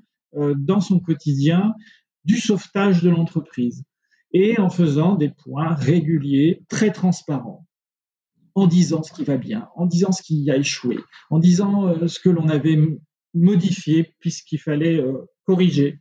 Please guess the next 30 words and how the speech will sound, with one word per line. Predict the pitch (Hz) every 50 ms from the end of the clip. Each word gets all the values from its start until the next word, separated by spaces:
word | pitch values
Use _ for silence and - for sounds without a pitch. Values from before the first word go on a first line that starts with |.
| _ _ _
au | - 226
fur | 180 - - 220 220 185 175
et | 170
à | 151 147
mesure, | 147 143 135 131 127 123 123 123 - - _ _ _ _ _
de | 156 202 214
manière | 214 220 214 214 220 233 247 262 214 - -
à | 165 170 165 170 170 - -
régulièrement, | 143 139 180 220 208 208 220 196 196 208 196 180 185 190 214 247 277 -
c'est | - - - -
parce, | 196 185 - - 269
c'est | 180 - 180
pas | 254 262
parce | 262 262 247
qu'on | - 226 214
est | 208 185
dans | 185 175 160
un | 170 165 151
tunnel | - - 185 180 170 175 196 208 233 285 294 285 - _ _ _ _ _
qu'il | 269 -
faut | - - 175 151
pas | - 196 202 214 220 220 220 - _ _ _
allumer | 175 175 175 180 175 190 202
des | 170 175
petites | 170 - - 170 - -
lampes | 175 190 208 185 - _ _ _ _
jusqu'au | 175 135 156 220 208 - - 214 190
bout | 170 180 190
du | 170 175 170
tunnel | - 160 147 139 143 147 160 180 196